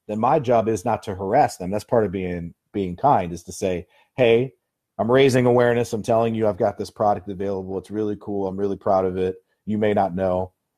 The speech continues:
And what's really cool about that is out of those fifty people, I'd say fifty percent of those fifty people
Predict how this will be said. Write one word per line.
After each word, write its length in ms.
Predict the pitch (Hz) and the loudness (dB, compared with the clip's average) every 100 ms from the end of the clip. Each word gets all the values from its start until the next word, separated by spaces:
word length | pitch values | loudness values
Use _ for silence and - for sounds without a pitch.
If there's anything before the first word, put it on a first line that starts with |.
| - | 2
And 280 | 120 117 113 | 4 2 0
what's 240 | 120 117 | 0 2
really 180 | 139 135 | 6 4
cool 220 | 131 202 | 6 4
about 240 | 247 156 131 | 6 4 6
that 160 | 143 | 4
is 80 | 135 | 6
out 120 | 143 | 6
of 60 | 139 | 6
those 160 | 135 - | 2 0
fifty 260 | 156 139 | -6 -6
people, 360 | 131 143 160 143 | -6 -6 -2 0
I'd 160 | 147 | 0
say 340 | - 151 135 127 | 0 2 2 0
fifty 220 | 156 151 | -4 -4
percent 340 | 135 135 220 285 | -4 -4 -2 0
of 80 | |
those 160 | 160 131 | 2 0
fifty 280 | - 127 120 | 0 -4 -4
people 440 | 127 123 131 131 | -4 -2 -2 -4